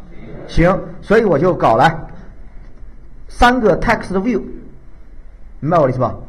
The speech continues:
叫I D，这叫个 day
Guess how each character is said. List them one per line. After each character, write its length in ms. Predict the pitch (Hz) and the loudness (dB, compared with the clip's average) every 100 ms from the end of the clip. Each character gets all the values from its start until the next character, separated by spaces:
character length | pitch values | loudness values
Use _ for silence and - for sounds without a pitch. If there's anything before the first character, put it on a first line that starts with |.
| - - - - - - - - - - - - - - - - - - - - - - - | -16 -16 -16 -18 -16 -16 -16 -16 -16 -16 -16 -18 -18 -18 -16 -16 -14 -14 -14 -16 -16 -16 -6
叫 220 | 131 127 - - - - - - - | -4 -4 -6 -14 -16 -16 -16 -18 -2
I 180 | 175 170 | 0 0
D， 200 | 175 - - - - - - - | -2 -10 -12 -14 -14 -14 -16 -12
这 100 | - | -4
叫 140 | 139 117 | -2 0
个 260 | 110 101 101 - - - - - - - - - - - - - - - - - - 202 | -2 -4 -8 -14 -16 -16 -16 -16 -16 -18 -18 -18 -16 -16 -14 -14 -14 -14 -14 -16 -8 0
day 300 | 185 156 | 0 0